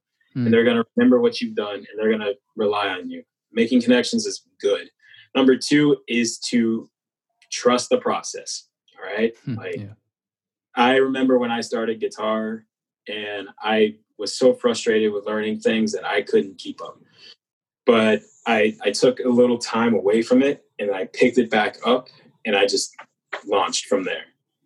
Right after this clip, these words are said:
Speaker 1: Hmm.
Speaker 2: And I just needed to trust that the things that I was putting into practice were gonna be used later on. So keep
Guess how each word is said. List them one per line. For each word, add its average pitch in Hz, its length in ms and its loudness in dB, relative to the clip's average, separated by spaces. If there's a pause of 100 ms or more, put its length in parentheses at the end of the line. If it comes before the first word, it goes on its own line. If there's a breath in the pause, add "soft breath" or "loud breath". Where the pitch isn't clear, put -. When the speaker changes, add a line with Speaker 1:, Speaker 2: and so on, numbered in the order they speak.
(140)
Speaker 1:
Hmm. 139 80 -2
Speaker 2:
And 104 80 0
I 104 60 2
just 107 180 -2
needed 117 240 4
to 104 120 4
trust - 640 0
that 110 280 0
the 98 80 -6
things 123 300 4
that 110 100 2
I 107 60 0
was 98 200 0
putting 117 240 4
into 113 280 -2
practice - 760 0 (600)
were 113 180 4
gonna 110 220 2
be 95 420 -8 (500)
used 101 680 -2 (260)
later 98 340 2
on. 87 180 -8 (180)
So 95 200 -2
keep 123 320 2